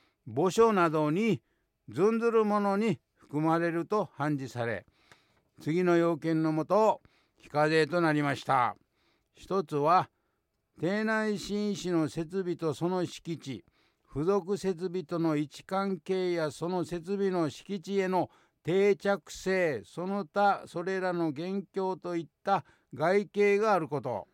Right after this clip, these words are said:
二番目、設備及び付属設備等の建立の経緯、目的を勘案すること。三番目、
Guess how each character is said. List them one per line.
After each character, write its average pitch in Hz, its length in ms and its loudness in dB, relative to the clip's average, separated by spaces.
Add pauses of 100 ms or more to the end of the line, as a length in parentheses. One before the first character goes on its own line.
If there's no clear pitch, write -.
(720)
二 151 80 0
番 190 180 2
目、 185 240 0 (680)
設 185 300 -2
備 202 160 0
及 170 480 2
び 170 220 0 (240)
付 147 120 -6
属 185 260 0
設 175 260 -6
備 175 200 -4
等 185 360 -2
の 156 200 -2 (180)
建 208 400 0
立 196 320 2
の 180 320 2
経 190 320 0
緯、 170 180 0
目 156 300 0
的 185 360 -4
を 190 140 0
勘 185 500 -2
案 185 120 -2
す 170 160 -8
る 165 80 -6
こ 156 160 -4
と。 147 240 0 (540)
三 165 180 -2
番 180 180 0
目、 170 240 0